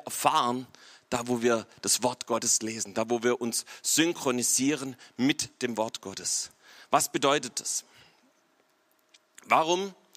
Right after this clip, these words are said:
ist die Synchronisation mit dem Wort Gottes absolut wichtig? So, Sprüche dreizehn, Vers dreizehn sagt, „Wer das Wort verachtet, der muss dafür büßen. Wer aber das Gebot fürchtet,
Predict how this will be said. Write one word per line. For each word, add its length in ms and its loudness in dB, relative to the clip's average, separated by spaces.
ist 400 2
die 160 -6
Synchronisation 1300 2
mit 140 0
dem 160 -2
Wort 240 0
Gottes 480 0
absolut 640 -2
wichtig? 480 -6
So, 160 4
Sprüche 420 4
dreizehn, 480 4
Vers 220 0
dreizehn 420 0
sagt, 400 0
„Wer 140 4
das 280 0
Wort 400 4
verachtet, 1080 0
der 120 8
muss 320 0
dafür 300 2
büßen. 460 -4
Wer 220 6
aber 140 6
das 200 0
Gebot 520 6
fürchtet, 880 0